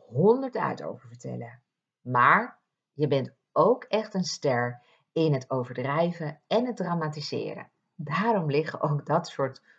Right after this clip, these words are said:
ja, rollen waarin je gewoon indruk moet maken jou echt wel heel goed. Het mooiste aan jou is dat je altijd naar de toekomst kijkt en dat je, je in je eigen kracht gelooft en ook altijd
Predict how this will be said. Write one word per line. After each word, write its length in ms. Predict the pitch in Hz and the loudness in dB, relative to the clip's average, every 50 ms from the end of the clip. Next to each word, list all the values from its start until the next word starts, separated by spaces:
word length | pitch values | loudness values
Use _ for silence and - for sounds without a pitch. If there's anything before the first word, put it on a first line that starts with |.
| _ _ | _ _
ja, 220 | - 165 147 - - - _ _ | -6 -4 -4 -4 -8 -12 _ _
rollen 580 | _ 143 135 151 - 208 226 214 151 135 - 127 | _ 0 2 6 8 8 8 8 8 4 0 0
waarin 320 | 131 143 143 147 151 151 | 0 0 0 2 0 -2
je 80 | 143 131 | -2 -4
gewoon 280 | 123 - 123 120 117 - | -4 -6 -8 -8 -8 -4
indruk 400 | - 233 262 269 247 240 240 202 | -2 -2 0 0 2 2 2 2
moet 200 | 196 190 185 170 | 2 2 0 0
maken 460 | 165 147 135 135 139 143 - - 147 | -2 -2 -2 -2 -4 -6 -8 -12 -14
jou 180 | 143 147 - - - _ _ _ | -14 -14 -16 -18 -20 _ _ _
echt 280 | - 165 165 160 - | -2 -2 -2 -2 -4
wel 160 | - 135 135 127 | -4 -4 -2 -2
heel 200 | 127 131 123 120 | -2 -2 -2 -4
goed. 340 | 120 - - - _ _ _ _ _ _ _ _ _ _ _ _ _ _ _ _ _ _ - - - - - - _ | -6 -10 -16 -18 _ _ _ _ _ _ _ _ _ _ _ _ _ _ _ _ _ _ -20 -20 -20 -20 -20 -8 _
Het 160 | - 240 233 | 0 2 4
mooiste 640 | 233 233 247 277 302 339 403 415 392 - - - | 4 6 6 6 6 6 6 2 2 0 -4 -4
aan 180 | - 185 180 165 | 0 0 2 2
jou 340 | 151 143 143 135 123 117 - | 4 4 6 4 4 2 0
is 220 | - - 139 - | -2 -4 -6 -6
dat 180 | - 202 196 - | -6 -6 -6 -4
je 160 | - - - _ _ | -6 -8 -8 _ _
altijd 460 | - 269 277 294 294 294 302 285 277 | 2 2 4 2 2 0 -2 -4 -4
naar 120 | 269 254 | -6 -6
de 60 | 247 | -6
toekomst 420 | 247 - 160 - - 117 120 - - | -6 -6 -6 -6 -6 -8 -8 -10 -10
kijkt 400 | - - - - - _ _ _ _ _ _ _ _ _ _ - - _ _ _ | -10 -10 -10 -12 -18 _ _ _ _ _ _ _ _ _ _ -20 -20 _ _ _
en 280 | - 220 254 302 320 | 0 0 0 0 -2
dat 180 | 302 262 247 254 | -4 -4 -4 -4
je, 60 | 254 | -4
je 220 | 240 220 196 - - | -4 -4 -4 -6 -6
in 180 | - 135 120 | -6 -6 -6
je 100 | - 127 - | -6 -6 -6
eigen 400 | - 147 180 202 208 190 - 185 | -2 0 2 2 2 0 -4 -10
kracht 360 | - - 147 139 - - - | -8 -6 -6 -6 -6 -8 -8
gelooft 500 | - 135 127 120 117 127 156 - - - _ _ _ _ _ _ _ | -6 -4 -2 0 0 -2 -2 -6 -10 -20 _ _ _ _ _ _ _
en 300 | 190 220 285 359 427 - _ | 0 0 0 0 -6 -14 _
ook 240 | _ 151 151 151 - - | _ 0 0 0 -2 -6
altijd 840 | - 120 135 139 147 151 147 151 147 131 131 131 135 131 - _ | -4 -2 -2 -2 -2 -4 -4 -6 -8 -6 -6 -6 -8 -10 -12 _